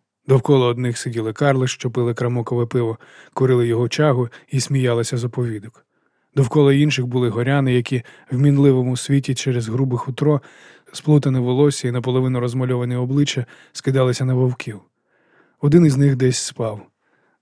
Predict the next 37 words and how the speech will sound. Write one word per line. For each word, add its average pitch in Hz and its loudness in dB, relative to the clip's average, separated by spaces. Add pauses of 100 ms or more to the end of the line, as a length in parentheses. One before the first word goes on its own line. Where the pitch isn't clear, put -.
Дивні 139 2
пісні 135 -2
дивною 123 -4
мовою, 127 -2 (360)
із 123 -2
дзвяканням 131 0
і 120 -2
щебетанням, 127 -2
як 123 -4
у 135 -2
лісових 127 -2
тварин, 127 -2 (520)
вони 147 4
здіймалися 135 2
і 123 0
падали, 113 -4
наче 117 -8
долини 123 -2
і 117 -6
вершини. 113 -10 (880)
Логін 127 0
мусив 127 0
визнати, 127 2
що 135 -2
до 127 0
цього 131 2
доста 131 0
давно 127 -2
не 123 -4
курив, 120 -4 (380)
та 147 -2
й 139 4
не 120 -2
пив. 104 -12 (760)
Усе 143 2
здавалося 131 0
теплим, 120 -4